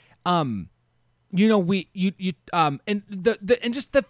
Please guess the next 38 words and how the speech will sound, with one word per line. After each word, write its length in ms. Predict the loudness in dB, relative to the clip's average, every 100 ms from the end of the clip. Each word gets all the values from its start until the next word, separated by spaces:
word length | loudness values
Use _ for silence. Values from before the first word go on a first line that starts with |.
| _
the 120 | -6
fun 320 | -4 -6 -6
creative 340 | -6 -4 -4 -4
things, 200 | -4 0
the 60 |
way 160 | 0 2
they 200 | 0 -2
sang 540 | -4 -4 -2 0 0
over 280 | 2 2 2
the 100 | -2
hammering, 720 | -6 -6 -2 0 0 0 -2 -6 _ -18
the 120 | 2 4
way 140 | 4
that 140 | 0
they 100 | -2
signaled 540 | -2 0 -2 0 -2 -2
back 240 | -4 -2
and 100 | -4
forth. 460 | -6 -4 0 0 -4 _ _ _ _ _ _ _ _ _ _
I, 140 | -6 -6 _
I, 200 | -6 -6 -10 -12
I 120 | -4 -2
don't, 180 | -2 0
I 120 | 0
don't 120 | 2
know. 140 | 2 4
I 120 | 2
just, 260 | 2 -2
like, 120 | -2 0
I 120 | 0
thought 360 | 0 -2 0 2
it 80 | 0
was 120 | -2
such 300 | -2 -4 -4
a 60 |
smart 680 | -8 -8 -8 -6 -2 0 -2 _ _ _ _ _
script, 720 | -12 -12 -4 -4 -4 -6 -14 -8
and 440 | -4 -2 -4 -6